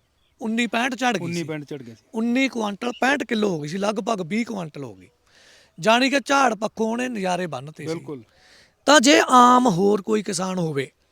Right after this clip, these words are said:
Speaker 1: ਤਾਂ ਉਹ ਤਾਂ ਨਹੀਂ ਬਦਲਦਾ ਸੀ।
Speaker 2: ਨਾ, ਬਦਲਦਾ ਨਹੀਂ।
Speaker 1: ਤੁਸੀਂ ਕਿਉਂ ਬਦਲੀ?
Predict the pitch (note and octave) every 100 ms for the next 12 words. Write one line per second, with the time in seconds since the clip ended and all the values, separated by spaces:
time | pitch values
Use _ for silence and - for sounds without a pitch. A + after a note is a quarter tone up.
0 | _ _ _ _ _ - - - A3+ B3+
1 | C#4+ C#4 G#3+ F#3 E3 D3 C#3+ D#3+ D#3+ D3+
2 | D3 C#3+ C3 B2 - B3 B3+ G#3+ G#3+ F#3+
3 | D#3 B2+